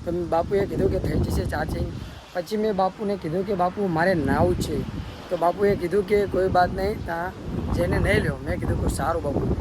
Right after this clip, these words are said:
તો પછી નહીંને હું આવ્યો, તરત આવ્યો તો એક ભાઈ અને એક બહેન આઈ અને અહીંયા ગાડી લઈને ઊભા હતા અને મને કીધું કે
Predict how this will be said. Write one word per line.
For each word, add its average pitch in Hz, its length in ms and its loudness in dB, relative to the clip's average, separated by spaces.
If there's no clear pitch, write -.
તો 202 200 2
પછી 220 340 2
નહીંને 220 340 2
હું 220 280 4
આવ્યો, 220 140 6
તરત 214 320 2
આવ્યો 220 320 2
તો 214 440 4
એક 220 160 8
ભાઈ 185 260 4
અને 214 160 4
એક 220 140 4
બહેન 180 480 6
આઈ 202 240 10
અને 214 240 6
અહીંયા 208 220 4
ગાડી 185 300 4
લઈને 208 200 2
ઊભા 180 240 2
હતા 208 240 2
અને 196 140 4
મને 185 260 2
કીધું 180 280 0
કે 196 460 2